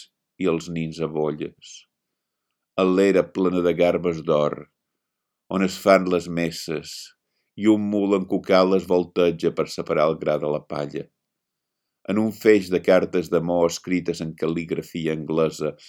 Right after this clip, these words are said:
que es mengen el peixet d'argent, en la vetllada serenor d'un funeral, quan el capellà diu «Fiat lux» i tot resta dins el clarobscur de les espelmes,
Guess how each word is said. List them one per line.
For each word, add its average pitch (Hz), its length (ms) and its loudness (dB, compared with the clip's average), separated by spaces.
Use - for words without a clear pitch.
que 90 120 -4
es 82 80 -12
mengen 82 440 -2
el 76 140 -8
peixet 78 400 -6
d'argent, 76 540 -8
en 80 140 -4
la 85 120 2
vetllada 87 560 2
serenor 87 480 0
d'un 85 160 -2
funeral, 80 680 0
quan 90 160 4
el 85 100 0
capellà 90 460 2
diu 82 400 0
«Fiat 87 520 0
lux» 82 640 -6
i 95 100 -6
tot 98 180 6
resta 95 420 2
dins 85 200 -2
el 85 160 2
clarobscur 87 580 2
de 82 140 -2
les 73 160 -6
espelmes, 78 720 -8